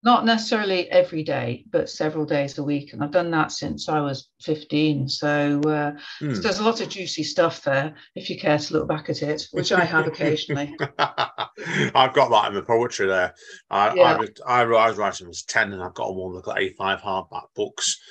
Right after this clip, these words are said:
Speaker 2: And some
Speaker 1: Yeah.
Speaker 2: of the very early stuff is <laughs> incredibly revealing. <laughs>
Speaker 1: I know.
Speaker 2: Fun.
Speaker 1: Embarrassing as hell,
Speaker 2: Yeah.
Speaker 1: but also, yeah, there's bits in there. So, um, so there we go. So, um, and I've also, um,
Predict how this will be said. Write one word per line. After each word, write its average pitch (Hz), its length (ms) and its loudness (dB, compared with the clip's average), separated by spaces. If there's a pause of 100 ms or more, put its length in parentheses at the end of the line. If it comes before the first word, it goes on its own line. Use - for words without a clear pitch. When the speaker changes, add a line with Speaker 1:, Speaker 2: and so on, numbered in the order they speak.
(240)
Speaker 2:
And 98 100 -8
some 170 200 6
Speaker 1:
Yeah. 160 100 4
Speaker 2:
of 185 60 0
the 123 280 -2
very 113 380 2
early 104 160 0
stuff - 260 -4
is 90 220 -4 (220)
<laughs> - 200 -14
incredibly 131 800 -2
revealing. 107 580 0 (140)
<laughs> - 140 -20
Speaker 1:
I 135 420 0
know. 170 340 8
Speaker 2:
Fun. 151 420 0 (120)
Speaker 1:
Embarrassing 202 720 4
as 156 160 -12
hell, 170 180 6
Speaker 2:
Yeah. 143 160 8
Speaker 1:
but 160 200 2
also, 196 180 0 (220)
yeah, 160 320 4
there's 160 200 -2
bits 190 360 -4
in 156 160 0
there. 151 260 0
So, 208 400 2 (480)
um, 214 680 2 (240)
so 254 180 4
there 277 160 8
we 240 80 0
go. 175 280 2
So, - 220 -4 (120)
um, 214 480 -2 (100)
and 220 180 4
I've 247 380 6
also, 262 680 -2 (1080)
um, 175 560 -2